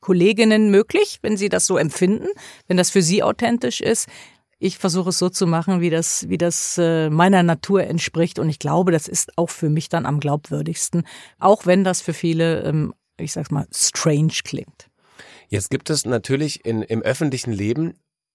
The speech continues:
Speaker 2: oftmals doch auch Frauenstimmen, die wir irgendwie akzeptieren. Also zum Beispiel im Navi,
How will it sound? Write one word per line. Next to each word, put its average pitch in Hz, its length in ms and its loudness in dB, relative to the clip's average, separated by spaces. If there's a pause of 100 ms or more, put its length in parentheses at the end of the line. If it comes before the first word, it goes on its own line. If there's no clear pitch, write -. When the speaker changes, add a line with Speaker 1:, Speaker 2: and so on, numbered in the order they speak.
(200)
Speaker 2:
oftmals 139 680 -4
doch - 340 -4
auch 87 240 -2
Frauenstimmen, 143 1080 -2
die 110 180 -6
wir 107 180 -2
irgendwie 110 380 -4
akzeptieren. 113 840 -6
Also 87 200 -10
zum - 160 -12
Beispiel 90 360 -6
im 98 300 -4
Navi, 80 500 -6